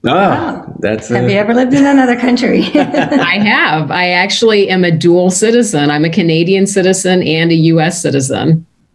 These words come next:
Speaker 1: Wow, I didn't hear any of the, what do they say? Um,
Speaker 2: The dual citizenship?
Speaker 1: A?
Speaker 3: Oh, A? Yeah.
Speaker 2: <laughs>
Speaker 3: Well, I'm born and raised American. Um, you know, we moved to Canada,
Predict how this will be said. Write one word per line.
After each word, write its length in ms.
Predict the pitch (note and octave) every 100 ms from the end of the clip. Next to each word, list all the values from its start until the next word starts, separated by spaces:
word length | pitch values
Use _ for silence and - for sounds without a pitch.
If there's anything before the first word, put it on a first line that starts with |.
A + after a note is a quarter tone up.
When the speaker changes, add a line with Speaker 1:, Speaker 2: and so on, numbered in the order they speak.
| _ _ _ _
Speaker 1:
Wow, 320 | - D#3+ G#3+ E3+
I 60 |
didn't 160 | G3 E3+
hear 140 | F#3 F#3+
any 220 | F#3 F#3
of 100 | D#3+
the, 300 | D#3+ D3+ C3+
what 100 | D3
do 40 | D3
they 100 | D3
say? 320 | - D3 C#3+
Um, 600 | G#2 A2+ A2 A2 G#2+ - _ -
Speaker 2:
The 100 | A3
dual 320 | F3+ F3+ F3
citizenship? 640 | F3+ F#3+ G3 G#3+ A3 - B3+
Speaker 1:
A? 440 | B2 D3 D#3 - - _ - - - -
Speaker 3:
Oh, 180 | F#3+ E3+
A? 380 | G3 G3+ C4 G3+ F#3
Yeah. 420 | F3+ A3+ A#3+ - _
Speaker 2:
<laughs> 120 | -
Speaker 3:
Well, 200 | A3 A3
I'm 300 | A3 A3+ A3 D#3+ -
born 300 | A#3 B3 D4
and 180 | C#4 A#3
raised 340 | A#3 A#3 G#3+
American. 880 | F#3+ F3 E3+ E3+ E3 F#3+ E3+ F#3+ D#3+ D#3+
Um, 300 | D#3+ D#3 D#3
you 80 |
know, 240 | D#3+ D#3 D#3 -
we 200 | G3 G3+
moved 320 | G3 G3 F#3+
to 120 | F#3+ F#3
Canada, 1000 | - F3 E3+ E3+ D#3+ D#3 D3+ D3+ -